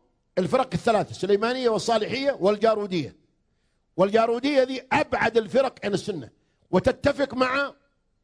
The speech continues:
عقيدة الاثني عشرية الجعفرية، ويرون أن إمامة أبو بكر وعمر غير شرعية، بينما الهادوية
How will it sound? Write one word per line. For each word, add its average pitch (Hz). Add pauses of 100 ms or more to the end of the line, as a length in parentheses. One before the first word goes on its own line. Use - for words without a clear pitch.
(160)
عقيدة 247
الاثني 233
عشرية 175 (560)
الجعفرية، 185 (1200)
ويرون 226
أن 262
إمامة 247
أبو 226
بكر 233
وعمر 247
غير 233
شرعية، 214 (800)
بينما 233
الهادوية 214